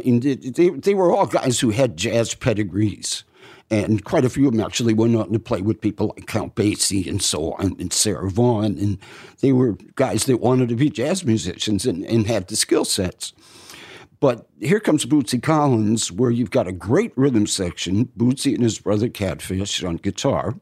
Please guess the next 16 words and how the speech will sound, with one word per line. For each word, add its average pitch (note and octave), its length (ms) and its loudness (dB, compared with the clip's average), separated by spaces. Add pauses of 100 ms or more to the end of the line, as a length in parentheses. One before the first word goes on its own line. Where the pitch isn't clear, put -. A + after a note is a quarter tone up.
(920)
but C3+ 300 0
you've C#3 160 0
got C3+ 280 0
some B2+ 400 2
very B2+ 340 2
untrained, A#2 1040 2 (180)
uh, A2+ 160 2
bar A#2 460 0
band A2+ 360 0
level G#2+ 380 0
horn C3 240 2
players. - 640 -6 (1200)
So D3+ 460 2 (180)
Brown D4+ 280 2
senses A2 480 0
that, - 460 0